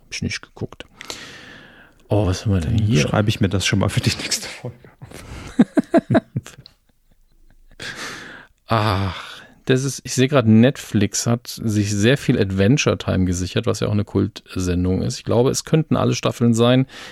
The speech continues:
Speaker 1: Ich sehe jetzt akut vier Staffeln Adventure Time, also eins bis vier. Ähm,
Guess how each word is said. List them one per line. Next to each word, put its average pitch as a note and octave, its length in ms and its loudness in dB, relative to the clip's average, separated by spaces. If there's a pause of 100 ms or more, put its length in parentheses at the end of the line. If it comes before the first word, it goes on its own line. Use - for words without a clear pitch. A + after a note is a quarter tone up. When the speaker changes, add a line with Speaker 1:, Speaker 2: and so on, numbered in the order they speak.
(140)
Speaker 1:
Ich A2 100 -6
sehe A#2+ 160 4
jetzt B2 180 4
akut C#3 640 2
vier C3 360 4
Staffeln G#2 400 0
Adventure F2+ 400 0
Time, F2 260 -6
also F2+ 160 -2
eins G2+ 300 -4
bis - 180 -6
vier. D3+ 380 4 (640)
Ähm, G2 380 4